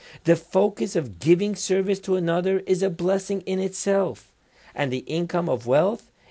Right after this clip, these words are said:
is from living in the unity and oneness where everything is God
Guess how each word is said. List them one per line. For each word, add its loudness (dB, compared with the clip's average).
is -2
from -4
living 2
in -2
the -4
unity -2
and -4
oneness -2
where 4
everything -2
is -2
God 0